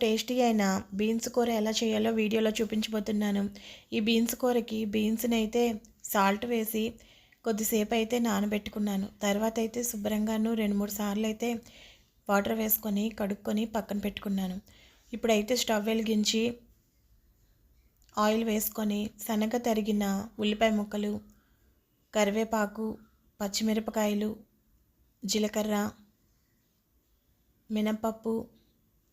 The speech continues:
ఆవాలు, పోపు దినుసులు వేసుకోవాలి. పోపు దినుసులు ఫ్రై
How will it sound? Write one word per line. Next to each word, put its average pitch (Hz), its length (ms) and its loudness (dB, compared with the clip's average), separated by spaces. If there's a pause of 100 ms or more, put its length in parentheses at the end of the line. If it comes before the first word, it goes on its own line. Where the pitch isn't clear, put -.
(100)
ఆవాలు, 208 440 2 (3000)
పోపు 226 260 2
దినుసులు 233 420 2 (120)
వేసుకోవాలి. 202 640 -2 (1300)
పోపు 226 260 0
దినుసులు 240 380 2 (360)
ఫ్రై 214 140 2